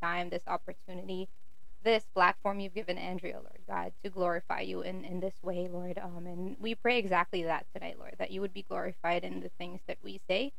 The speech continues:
and do and talk about, Lord. Let it be you that is ma-,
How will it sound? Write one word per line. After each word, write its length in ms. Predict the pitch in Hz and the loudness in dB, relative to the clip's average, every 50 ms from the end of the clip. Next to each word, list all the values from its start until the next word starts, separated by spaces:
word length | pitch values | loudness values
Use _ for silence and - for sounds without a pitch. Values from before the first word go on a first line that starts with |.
| - - - - - - - - - | -4 -4 -4 -4 -4 -4 -4 -4 -2
and 120 | 175 175 | 0 0
do 300 | 170 240 254 262 262 240 | 4 4 6 6 6 6
and 160 | - 190 196 | 6 4 6
talk 220 | - - 185 190 - | 10 10 10 10 8
about, 320 | 185 180 180 170 - - 190 | 4 4 4 2 2 2 0
Lord. 240 | 185 190 190 185 180 - | 2 2 2 0 0 -2
Let 160 | - 196 196 202 | -2 0 0 0
it 80 | 190 | 0
be 100 | 202 214 | -2 -2
you 280 | 208 220 240 247 247 262 - | 0 0 2 2 2 2 2
that 160 | 220 214 196 - - - - | 0 0 0 0 -2 0 2
is 160 | 185 180 180 - - - | 2 2 2 2 -2 -4
ma-, 140 | 175 165 | -2 -4